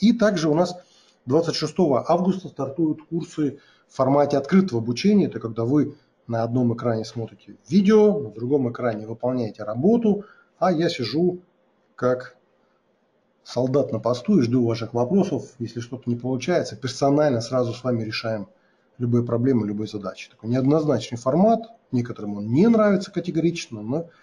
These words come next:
по моим наблюдениям, пятидесяти процентам слушателям он очень нравится, подходит.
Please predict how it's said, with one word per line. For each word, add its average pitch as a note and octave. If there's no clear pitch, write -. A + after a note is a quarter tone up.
по A2+
моим D#3+
наблюдениям, B2
пятидесяти D3+
процентам A#2
слушателям C3+
он A2+
очень A#2
нравится, C#3
подходит. D#3